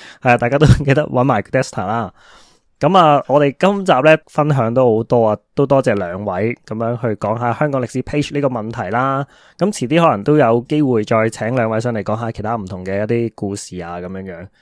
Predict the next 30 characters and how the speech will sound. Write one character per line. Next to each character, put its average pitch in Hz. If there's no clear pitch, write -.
我 214
都 254
可 233
以 190
分 180
享 160
下 127
喎， 107
我 110
哋 165
呢 185
個 170
podcast 165
呢， 160
本 127
身 151
嗰 143
個， 113
嗰 -
個 160
view 151
呢， 147
啊， 120
嗰 143
個， 143
嗰 147
個 -
聽 127
眾 120
呢 127